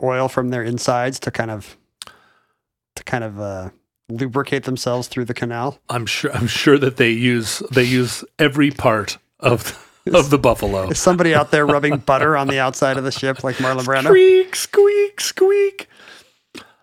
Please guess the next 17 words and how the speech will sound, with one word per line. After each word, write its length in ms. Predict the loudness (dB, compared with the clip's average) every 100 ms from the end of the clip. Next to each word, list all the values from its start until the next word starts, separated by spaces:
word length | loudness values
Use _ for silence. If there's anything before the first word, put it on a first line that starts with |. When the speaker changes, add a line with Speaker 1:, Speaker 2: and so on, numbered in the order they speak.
| _ 0
Speaker 2:
Uh, 140 | 2 2
and 140 | 0 4
all 220 | 4 4
of 80 | 2
this 200 | 0 0
came 640 | -2 0 2 0 -2 -6 _ _ _ _ _ _ _ _ _ _
to 200 | 2 2
a 160 | 2 -2
sort 220 | 0 2
of 60 | 0
a 60 |
natural 1120 | -4 0 0 0 -2 -2 0 0 0 -2 -6 -12 _ _ _ _ _
climax, 720 | -2 2 2 2 -2 -6 -4
I 100 | -4
guess, 320 | -2 -2 -2 -2
in 140 | -2
the 100 | 0